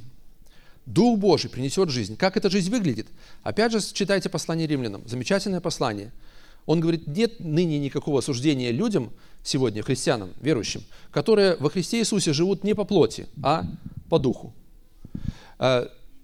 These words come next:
что такое, какой, какую, какую жизнь приносит этот самый дух?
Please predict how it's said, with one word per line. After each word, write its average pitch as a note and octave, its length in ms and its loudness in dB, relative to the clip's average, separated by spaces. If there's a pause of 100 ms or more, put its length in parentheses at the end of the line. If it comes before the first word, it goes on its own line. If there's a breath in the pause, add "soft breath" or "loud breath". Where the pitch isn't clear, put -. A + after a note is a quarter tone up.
(360)
что - 220 2
такое, F#3 460 4 (840)
какой, G#3 340 2
какую, G3+ 560 -2 (280)
какую G3 500 2 (580)
жизнь C#3+ 380 4
приносит C3+ 380 0
этот B2+ 220 -2
самый C3 260 0
дух? G#2+ 340 -2